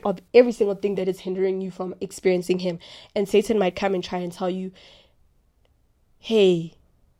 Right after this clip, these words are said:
hey, your life is not okay. Your life is not okay." And you see this God, he just wants destruction for you. Yeah, he doesn't like you. He just wants destruction for you and all of that.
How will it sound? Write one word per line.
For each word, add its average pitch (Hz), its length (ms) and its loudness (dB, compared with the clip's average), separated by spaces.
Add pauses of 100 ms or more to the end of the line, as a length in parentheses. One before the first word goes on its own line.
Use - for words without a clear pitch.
hey, 196 280 4
your 185 200 2
life 202 240 0
is 196 120 -6
not 190 140 2
okay. 185 540 4 (260)
Your 202 140 2
life 208 180 4
is 190 100 -2
not 190 140 6
okay." 190 340 4
And 196 160 0
you 185 60 -2
see 175 160 -4
this 196 180 0
God, 175 260 -2
he - 100 -12
just - 260 -4
wants 180 180 -4
destruction 175 600 -6
for 180 160 -6
you. 185 180 -6 (320)
Yeah, 196 220 10
he 190 180 -4
doesn't 190 220 2
like 180 180 2
you. 170 60 -4
He 170 80 -8
just 208 180 -2
wants 185 160 0
destruction 180 440 -2
for 190 120 0
you 185 100 0
and 175 80 -2
all 185 200 2
of 175 80 0
that. 175 220 -2